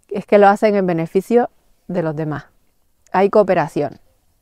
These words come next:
Cada uno entiende y ejerce su rol con la mejor de las intenciones, con el mejor de los corazones. Entonces, este hexagrama nos enseña que para poder alcanzar lo que queremos, tenemos que ser totalmente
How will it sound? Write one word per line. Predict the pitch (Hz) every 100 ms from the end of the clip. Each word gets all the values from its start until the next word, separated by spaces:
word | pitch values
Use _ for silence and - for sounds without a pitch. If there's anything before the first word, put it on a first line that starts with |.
| _ _ _
Cada | 185 180 180
uno | 208
entiende | 214 196 233 247 247
y |
ejerce | 208 - 196 202 190
su | 180
rol | 170 214 339 427 _ _ _ _ _ _ -
con | 202 190
la | 185 180
mejor | 170 - 208
de | 202
las | 208 208
intenciones, | 175 170 160 160 143 143
con | -
el | 170
mejor | 165 - 196
de | 196
los | 180
corazones. | - 147 - 151 - _ _ _ _ _ _ _ _ _ -
Entonces, | 294 208 220 220 226
este | - 254
hexagrama | - 220 220 196 175 - _ _ _ _
nos | 202
enseña | 214 190 202 214 220
que | 208 196
para | 185 170
poder | - 165 180 214
alcanzar | - 226 208 196 185 - 214 214
lo | 190 170
que | 160
queremos, | 151 156 196 214 202
tenemos | - 170 170 190
que | 185
ser | - 196 226
totalmente | _ 185 175 _ 202 208 208 202 190 190 190 196 190 190 190 190